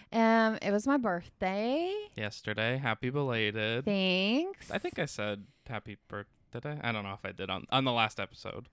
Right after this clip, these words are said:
Speaker 1: I don't think so, but that's okay. Um, yeah, it was a good day. It
Speaker 2: We
Speaker 1: was good.
Speaker 2: watched Nope.
Speaker 1: We watched Nope. Um, I wasn't a fan.
Speaker 2: Net, I'm, I would call myself net neutral.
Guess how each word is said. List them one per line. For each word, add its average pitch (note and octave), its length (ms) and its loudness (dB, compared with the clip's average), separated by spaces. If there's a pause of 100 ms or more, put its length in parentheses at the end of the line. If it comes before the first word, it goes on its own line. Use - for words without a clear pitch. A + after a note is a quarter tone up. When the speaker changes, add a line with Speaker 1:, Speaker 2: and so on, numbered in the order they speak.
Speaker 1:
I C4+ 40 -2
don't E4 260 -8
think G3 220 -4
so, A3 220 0
but A#3+ 100 -4
that's A3+ 240 -2
okay. G#3+ 500 2 (560)
Um, G#3 1400 4 (140)
yeah, F#4 160 2 (420)
it G#3+ 60 2
was G#3 120 2
a A3 40 -10
good C4 100 -2
day. G4 120 -4
It F4 60 -6 (720)
Speaker 2:
We A2 40 -2
Speaker 1:
was G#2+ 60 0
good. A2 80 2
Speaker 2:
watched - 160 -2
Nope. A2+ 320 0 (400)
Speaker 1:
We G3 80 -2
watched F3 280 4
Nope. F#3+ 640 6 (840)
Um, F3 1080 2 (360)
I C4 520 4
wasn't A3+ 580 4
a F#3 60 -6
fan. - 440 -6 (460)
Speaker 2:
Net, G3 180 0 (160)
I'm, C3+ 380 2 (100)
I C3 120 6
would D3 120 2
call D#3+ 160 0
myself C3 440 2
net A2+ 220 0
neutral. G2 540 -6